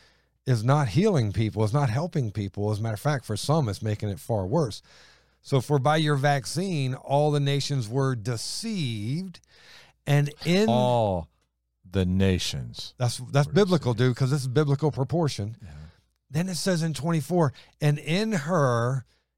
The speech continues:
Speaker 1: in who, who is her? Her is the mystery Babylon, I believe, that we're talking about
Speaker 2: Yeah.
Speaker 1: in "The light of the lamp shall not shine in you, you anymore," the mystery Babylon.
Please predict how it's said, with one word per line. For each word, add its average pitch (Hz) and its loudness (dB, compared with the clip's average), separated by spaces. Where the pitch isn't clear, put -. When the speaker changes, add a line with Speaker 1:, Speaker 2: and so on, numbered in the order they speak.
Speaker 1:
in 143 2
who, 139 4
who 160 4
is 143 -2
her? 120 0
Her 180 2
is 131 -2
the 123 -2
mystery 135 -2
Babylon, 131 2
I 156 4
believe, 123 -2
that 127 2
we're 127 0
talking 131 -2
about 120 0
Speaker 2:
Yeah. 123 -2
Speaker 1:
in 117 0
"The 113 2
light 127 2
of 127 0
the 123 0
lamp 127 0
shall 120 -2
not 123 0
shine 127 0
in 135 2
you, 175 4
you 151 2
anymore," 180 0
the 139 0
mystery 131 -2
Babylon. 160 -2